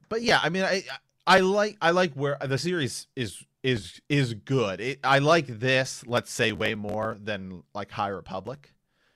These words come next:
in terms of, like, new Star Wars content and sort of what it's giving us in the overall universe. Um, more so just because this feels more connected than, like, High Republic does. Um, so that's kind of where I'm at with it. I mean, it's, I'm, I don't think, it's not bad or anything like that. It's just kinda like,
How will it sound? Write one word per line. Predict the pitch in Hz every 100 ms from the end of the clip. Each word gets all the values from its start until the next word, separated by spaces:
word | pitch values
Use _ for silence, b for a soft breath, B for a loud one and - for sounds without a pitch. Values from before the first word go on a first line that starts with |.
| _
in | 123 117
terms | 131 113
of, | 104
like, | 95
new | 90 95 101
Star | 117 104
Wars | 98 98
content | - 98 98 101 98 101
and | -
sort | 104 98
of |
what | 92 110 110
it's | 101
giving | 104 92 92 101
us | 101 -
in | 95 92
the | 87
overall | 92 98 95 92 85
universe. | 92 101 117 135 160 - - b b b b
Um, | - 107 101 101
more | 110 113
so | 117
just | 101 107
because | 110 101 92
this | 101
feels | - 101 92
more | 101 92
connected | - 92 95 - 101
than, | 98 90
like, | 90
High | - 92
Republic | 87 - 85 104 -
does. | 113 117 135 - _ b b b b -
Um, | 95 95 87 85 85 - _
so | - 107
that's | 107 143
kind | 180 151
of |
where | 131
I'm | 135 151
at | 120
with | 143 143
it. | 151 120
I |
mean, | 120 104 117
it's, | -
I'm, | 117 135 135
I | 131 139
don't | 135 -
think, | 120 113
it's | 110
not | 143 135 92
bad | 120 107 95 85 85 -
or | 104
anything | 101 98
like |
that. | 98 90
It's |
just | 101 110
kinda | 104
like, | 98 92 92